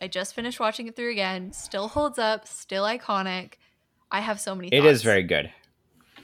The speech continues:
Speaker 2: I've seen a couple episodes since it came to Netflix. It's very good.
Speaker 1: Nobody talk to me unless you wanna talk about Avatar is basically what I'm saying right now.
Speaker 2: Lol, Kappa.
Speaker 1: But, uh, yeah, so today's cryptid, we are going to be talking about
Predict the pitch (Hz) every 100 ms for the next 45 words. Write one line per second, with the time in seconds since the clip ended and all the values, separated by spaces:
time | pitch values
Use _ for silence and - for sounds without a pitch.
0 | - 104 151 135 120 113 95 90 82 -
1 | 87 - 87 90 90 82 78 - 78 -
2 | 90 - - 62 - 185 _ _ 277 247
3 | 226 247 247 254 208 - 214 214 185 196
4 | 190 190 190 190 196 170 165 - - -
5 | 208 - 208 202 208 196 185 196 208 -
6 | 110 - - - - 226 _ _ _ _
7 | 95 85 82 - 82 80 101 98 _ _
8 | _ _ _ _ _ _ _ _ _ _
9 | _ _ _ _ _ _ _ _ _ _
10 | - 294 277 294 339 320 381 226 - 294
11 | 302 359 370 220 202 185 185 - - -
12 | _ 226 262 285 285 - 262 262 262 269
13 | 269 262 269 254 262 254 247 254 302